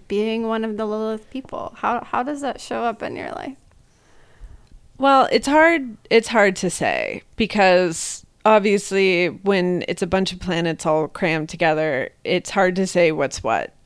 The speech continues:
Speaker 2: It's a bunch of just tangled energies. So it's hard to say,
Speaker 1: True.
Speaker 2: is this my Lilith? Is this my Jupiter? Whatever. Um, I will say that this is in the third house.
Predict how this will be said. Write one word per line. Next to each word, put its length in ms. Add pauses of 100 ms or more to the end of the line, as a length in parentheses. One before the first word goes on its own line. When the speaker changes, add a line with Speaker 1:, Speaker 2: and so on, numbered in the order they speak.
Speaker 2:
It's 200
a 80
bunch 280
of 200
just 220
tangled 420
energies. 580
So 220
it's 120
hard 200
to 80
say, 540 (400)
Speaker 1:
True. 300 (240)
Speaker 2:
is 160
this 180
my 160
Lilith? 400
Is 140
this 160
my 120
Jupiter? 520
Whatever. 520 (440)
Um, 280
I 60
will 160
say 140
that 160
this 200
is 120
in 140
the 100
third 300
house. 760